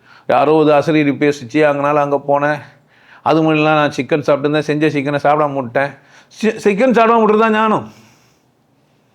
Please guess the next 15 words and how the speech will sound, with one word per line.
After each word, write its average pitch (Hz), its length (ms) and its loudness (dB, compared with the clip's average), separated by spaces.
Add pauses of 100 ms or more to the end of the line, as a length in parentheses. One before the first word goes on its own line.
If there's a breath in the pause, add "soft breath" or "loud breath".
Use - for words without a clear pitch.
(420 soft breath)
இது 160 140 0
ஒரு 139 120 -2
பெரிய 226 180 4 (100)
த-, 196 180 4
இது 175 80 0 (120)
பெரிய 214 220 4 (140)
உங்களுக்கு 208 260 2
அறிவு 208 200 2
வேணுமா 214 280 2
என்ன? 127 140 0 (160)
கறிமீன் 202 340 2
சாப்பிடாம 196 240 2
விட்டுறதுக்கு 180 440 0
ஞானம் 180 220 0
வேணுமா 139 220 -2